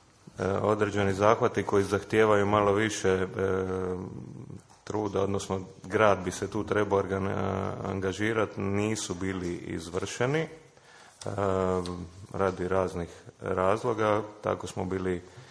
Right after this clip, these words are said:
predlagali da se, e, u, u ovim, e, lokacijama koje se mogu doći s autom, a nisu baš, e, ceste u redu ili parkinzi i tako dalje,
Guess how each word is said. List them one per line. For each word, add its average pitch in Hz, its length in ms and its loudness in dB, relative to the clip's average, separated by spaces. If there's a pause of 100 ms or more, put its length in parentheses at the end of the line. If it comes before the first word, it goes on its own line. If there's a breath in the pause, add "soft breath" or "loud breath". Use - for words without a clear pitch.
(520 loud breath)
predlagali 95 680 2
da 92 160 0
se, 92 360 0 (600)
e, 107 60 -6 (840)
u, 92 560 -4
u 95 240 -4
ovim, 95 400 -4 (160)
e, 98 140 -4
lokacijama 98 800 2
koje 95 200 -2
se 101 140 -4
mogu 98 300 -2
doći 101 320 0
s - 120 -4
autom, 98 440 2
a 95 60 0
nisu 98 360 -2
baš, 95 360 -2
e, 90 40 -2 (1160)
ceste 95 420 -2
u 87 160 -4
redu 95 400 -2
ili 87 340 -4 (160)
parkinzi 90 540 0
i 87 40 -6
tako 92 300 -4
dalje, 98 420 4